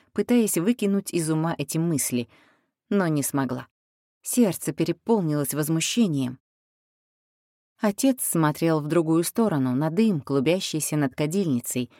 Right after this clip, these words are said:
и уходящий в отверстие под крышей.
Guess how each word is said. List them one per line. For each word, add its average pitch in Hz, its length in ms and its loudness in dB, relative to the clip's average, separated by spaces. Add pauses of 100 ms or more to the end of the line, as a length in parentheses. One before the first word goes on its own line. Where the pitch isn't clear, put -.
(200)
и 240 100 6
уходящий 156 720 0
в 135 40 -2
отверстие 135 680 -4
под - 220 -10
крышей. - 480 -8